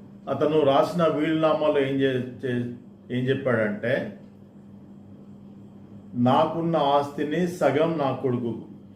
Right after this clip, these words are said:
ఇంకా వన్ ఫోర్త్, ట్వంటీ ఫైవ్ పర్సెంట్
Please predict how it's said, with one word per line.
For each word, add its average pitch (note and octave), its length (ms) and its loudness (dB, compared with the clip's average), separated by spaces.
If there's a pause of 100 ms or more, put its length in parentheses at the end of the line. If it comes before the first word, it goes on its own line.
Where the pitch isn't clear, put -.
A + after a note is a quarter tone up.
(2750)
ఇంకా C#3+ 200 2
వన్ C#3+ 300 4
ఫోర్త్, C3+ 540 0
ట్వంటీ C3+ 300 -4
ఫైవ్ D3 280 -2
పర్సెంట్ D3 520 0